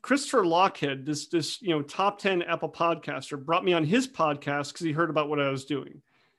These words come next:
You know, um, I have people all over the country, literally all over the country, reaching out to me and asking for advice. I've done phone calls with people in England and in Brazil. You know, it's, it's,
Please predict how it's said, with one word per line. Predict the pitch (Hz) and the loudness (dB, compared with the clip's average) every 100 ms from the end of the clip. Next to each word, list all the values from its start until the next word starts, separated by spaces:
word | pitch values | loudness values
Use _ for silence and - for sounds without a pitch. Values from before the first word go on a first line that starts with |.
| _ - | _ 2
You | 165 | 4
know, | 165 165 160 170 - | 6 4 2 0 0
um, | 160 147 147 | 2 2 2
I | 170 | 4
have | 180 - | 2 0
people | - 214 208 185 175 165 _ _ _ - | -8 0 4 6 4 -2 _ _ _ 2
all | 202 | 4
over | 240 214 | 4 2
the | 196 | -2
country, | - 226 226 156 | 4 4 4 0
literally | 147 247 311 190 165 | 4 6 8 6 6
all | 180 | 6
over | 196 180 | 4 2
the | |
country, | - 208 202 160 | 0 0 0 -4
reaching | 170 175 180 | -4 0 2
out | 185 | 2
to | 185 | 0
me | 160 147 143 143 _ - | 0 2 2 -4 _ -6
and | 160 | 4
asking | 170 175 180 | 6 4 0
for | 156 170 | 0 0
advice. | 151 180 165 131 | 0 0 0 0
I've | 170 165 | -2 2
done | 190 196 | 4 4
phone | 196 202 | 2 2
calls | 226 202 185 | 4 2 4
with | 170 | 0
people | - 196 180 | -4 -4 0
in | 160 | 0
England | 175 202 220 226 226 214 - | 4 4 8 8 6 -2 -2
and | 170 170 170 | 4 6 4
in | 170 | 2
Brazil. | 151 165 139 214 196 131 - _ _ _ _ | 0 -2 6 6 6 -2 -12 _ _ _ _
You | 170 175 | 2 2
know, | 208 | 2
it's, | 240 190 151 | 2 2 2
it's, | - 185 - - - | 0 0 0 -10 -14